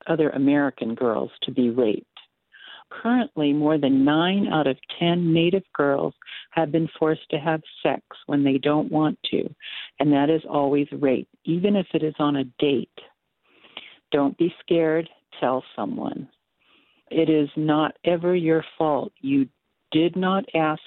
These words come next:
for it, and you are not alone. This book is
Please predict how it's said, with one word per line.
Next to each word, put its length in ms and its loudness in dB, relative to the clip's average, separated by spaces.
for 280 0
it, 120 -4
and 160 2
you 100 2
are 100 2
not 280 0
alone. 480 0
This 140 0
book 220 0
is 160 -2